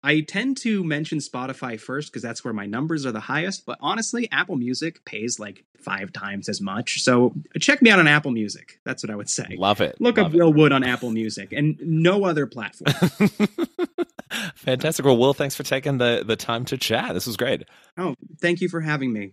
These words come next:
Speaker 2: As we do with every episode, we have to end with a corny joke. And perhaps you even have one, but, but I've, I've got one prepped, not to throw you on the spot here.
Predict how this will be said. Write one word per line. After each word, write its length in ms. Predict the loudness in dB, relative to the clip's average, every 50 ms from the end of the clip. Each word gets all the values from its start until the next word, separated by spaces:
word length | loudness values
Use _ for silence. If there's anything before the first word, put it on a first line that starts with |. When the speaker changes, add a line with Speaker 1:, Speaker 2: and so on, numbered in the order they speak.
| _ _
Speaker 2:
As 180 | -8 -6 -4 -4
we 80 | -4 -2
do 100 | -2 -4
with 140 | -2 -2
every 220 | -2 0 2 2 2
episode, 260 | 2 0 -2 -2 0
we 80 | 0 0
have 100 | 0 0
to 120 | 0 0
end 180 | 0 -2 -2 0
with 220 | 0 -2 -2 -2 -6
a 80 | -12
corny 380 | -12 -10 -6 -4 -4 -2 -2 -2
joke. 440 | 0 2 2 2 2 0 -4 -10 -20 _ _ _ _ _ _ _ _ _
And 300 | 2 2 2 2 0 0
perhaps 380 | 2 4 4 6 4 4 4 4
you 100 | 6 6
even 200 | 6 6 4 4
have 240 | 4 4 2 2 2 0
one, 180 | 0 -2 0
but, 300 | 0 0 0 -2 -2 -4
but 220 | -2 -2 -2 -2 -2
I've, 220 | -4 -6 -6 -6 -8 -10
I've 140 | -10 -8 -6
got 160 | -6 -4 -2
one 160 | -2 -4 -4
prepped, 520 | -4 -2 -2 -2 -2 -2 -4 -6 -6 -6 -6
not 200 | -6 -6 -6 -6
to 80 | -8 -8
throw 200 | -8 -8 -8 -8
you 160 | -8 -8 -10
on 120 | -12 -10
the 60 | -10
spot 340 | -8 -6 -6 -6 -8 -8 -12
here. 280 | -16 -16 -16 -16 -16